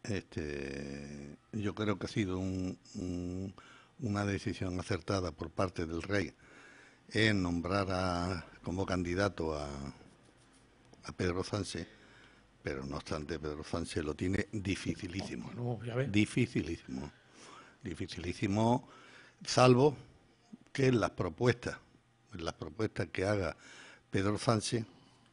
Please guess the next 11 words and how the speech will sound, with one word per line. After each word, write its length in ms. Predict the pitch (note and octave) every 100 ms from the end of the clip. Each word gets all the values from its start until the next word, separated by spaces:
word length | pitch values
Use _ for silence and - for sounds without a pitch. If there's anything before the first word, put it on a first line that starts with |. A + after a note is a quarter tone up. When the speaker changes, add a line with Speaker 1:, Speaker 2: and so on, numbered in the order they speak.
| -
Speaker 1:
sean 400 | - A2 G#2+ F#2
atractivas 680 | E2+ E2 D#2+ - A#2+ G2+ B2 -
<clears throat> 420 | A3+ D#3 C#3 -
para 180 | - F#2+
la 180 | - E3
ciudadanía 720 | G#2+ F#2+ G2 G2+ A2 G#2+ C3 - - - - -
y 220 | - G2+ F2
por 220 | - D2
razones 420 | E2 - F#2+ F2+
de 60 | G2
Estado 420 | - A#2+ G2+